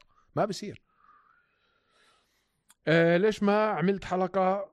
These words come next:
مع بعد حدث بي اف ال مينا؟ والله ما بعد حدث بي اف ال مينا أنا حاولت أعمل أكثر من مقابلة، حظ كان زي الزفت، اللي الفايل ضرب وما اشتغلش،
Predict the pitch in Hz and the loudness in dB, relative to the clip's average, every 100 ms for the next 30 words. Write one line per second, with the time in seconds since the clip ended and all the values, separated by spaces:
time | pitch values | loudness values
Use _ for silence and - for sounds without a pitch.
0 | _ _ 156 156 143 143 160 160 - 160 | _ _ -2 0 -2 -2 -4 -4 -6 -4
1 | 165 - - _ _ - 156 - 143 143 | -4 -6 -20 _ _ -4 -2 -2 -2 0
2 | 123 135 165 196 180 165 147 160 147 143 | -2 -2 0 2 0 -2 -2 -2 -4 -4
3 | 165 143 123 - 151 - 143 143 131 127 | -6 -8 -8 -10 -10 -8 -8 -8 -8 -10
4 | 127 139 151 147 139 139 113 - 131 127 | -10 -6 -6 -6 -10 -10 -12 -14 -10 -10
5 | 117 113 131 117 113 120 _ - 165 147 | -10 -6 -6 -6 -8 -12 _ -10 -6 -6
6 | 113 - 127 117 143 123 113 110 127 - | -8 -12 -10 -8 -8 -8 -12 -10 -12 -12
7 | - _ _ _ _ _ _ _ _ 165 | -20 _ _ _ _ _ _ _ _ 2
8 | 170 151 127 - 156 151 131 123 139 127 | 4 2 -2 -2 0 0 -2 -2 -2 -2
9 | 117 120 117 - 131 123 123 - - | -6 -12 -10 -8 -6 -6 -6 -8 -14